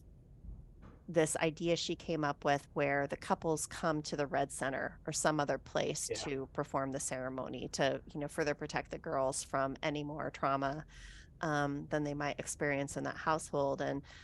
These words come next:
Speaker 1: I'm like, "You know, what if Lydia did t-, have that video taken and get it to June kind of with a, you know, a, you know, kind of killing a couple birds with one stones,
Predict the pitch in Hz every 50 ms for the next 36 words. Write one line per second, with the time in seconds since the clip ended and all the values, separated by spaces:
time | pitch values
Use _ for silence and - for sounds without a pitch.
0 | - - - 185 185 190 196 196 - 214 214 214 214 208 226 233 247 240 - 208
1 | 190 214 220 233 220 208 190 175 - - 185 185 185 185 185 175 185 180 - -
2 | - - - - - - - - - 160 - - - - 202 185 185 190 170 160
3 | - 165 208 226 233 233 185 160 151 151 - 175 156 151 - 165 156 156 151 151
4 | 156 151 151 151 - - - 151 - - 165 156 151 147 151 147 147 151 151 151
5 | - - - - - - - - - 254 262 277 285 285 208 170 170 165 - 175
6 | 170 - - - 165 160 156 151 156 160 - - - - 175 - - - - -
7 | - 185 165 147 143 - - - 170 160 - - - - 202 190 175 165 160 -
8 | 170 151 160 151 151 - 156 156 151 151 - - 147 147 - - 151 143 143 156
9 | - - - 208 202 196 165 151 143 139 139 139 135 135 135 - -